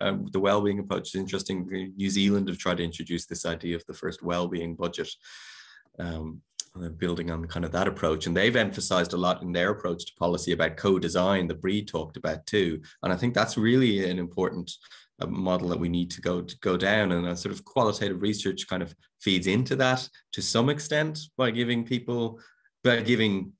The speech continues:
um, service users, uh, a, a degree of visibility and voice in a way that we don't see in, in quantitative research, but it still doesn't go far enough in terms of empowering them to actually have a say over how services are delivered, uh, and designed and could be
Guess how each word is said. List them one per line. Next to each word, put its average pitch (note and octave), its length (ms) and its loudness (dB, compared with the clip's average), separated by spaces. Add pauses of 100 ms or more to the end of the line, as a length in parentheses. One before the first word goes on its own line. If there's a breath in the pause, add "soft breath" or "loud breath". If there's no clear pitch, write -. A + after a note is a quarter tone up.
um, E2+ 360 -2 (220 loud breath)
service C#3+ 400 2
users, F2+ 480 0 (420 soft breath)
uh, F2 160 2 (260)
a, G2 40 0
a G2 40 0
degree G#2+ 460 4
of F2+ 100 2
visibility F2+ 600 0
and E2+ 160 -4
voice F#2 260 -2
in F2+ 80 -6
a F2 40 -4
way F2 160 -2
that - 100 -4
we - 120 -6
don't F2+ 260 -4
see F2 220 -4
in, E2+ 200 -6
in E2+ 140 -12
quantitative F#2 560 -2
research, F2 320 -2
but A#2+ 160 4
it C3 100 4
still F#3+ 220 6
doesn't C#3+ 180 2
go B2 100 4
far A2+ 280 4
enough G2+ 280 0
in F#2 80 -8
terms F#2 240 -8
of F#2 140 -2
empowering F2+ 480 0
them E2+ 160 -2 (220 loud breath)
to G2 80 0
actually F2+ 260 0
have F2+ 160 0
a E2+ 40 -2
say F2+ 280 4
over D#2+ 200 0
how E2+ 180 -4
services E2 520 -2
are E2 120 -2
delivered, E2+ 480 -2 (400 loud breath)
uh, E2 220 0
and D#2+ 140 -2
designed E2 460 0
and E2 80 -6
could - 160 -6
be D#2 180 -4